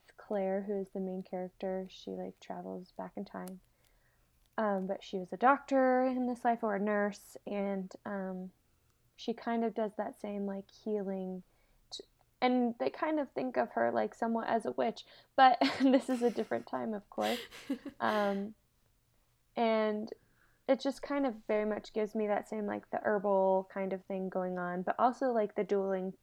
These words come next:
Speaker 1: storylines.
Speaker 2: Mm-hmm.
Speaker 1: Um, like, it has her in her life in, like, the nineteen forties, I think, and then also her life when she is,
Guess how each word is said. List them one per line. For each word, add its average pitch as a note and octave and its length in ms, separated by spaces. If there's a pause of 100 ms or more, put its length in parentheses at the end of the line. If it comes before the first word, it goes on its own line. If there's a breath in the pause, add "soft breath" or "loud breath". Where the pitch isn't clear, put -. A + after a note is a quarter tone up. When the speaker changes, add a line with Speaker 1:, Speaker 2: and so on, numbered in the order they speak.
Speaker 1:
storylines. - 840 (360 loud breath)
Speaker 2:
Mm-hmm. G3+ 240
Speaker 1:
Um, F#3+ 460 (340)
like, G#3+ 280
it G3 100
has F3+ 300
her E3 480 (640)
in F3 320 (100)
her E3+ 260
life F3+ 280
in, F3 140
like, F3 180
the - 80
nineteen F#3 920
forties, C4 440
I D4 100
think, D4 320
and A3+ 160
then F#3+ 120
also F#3+ 320
her F3+ 180
life F3 340
when F3+ 200
she E3+ 260
is, - 320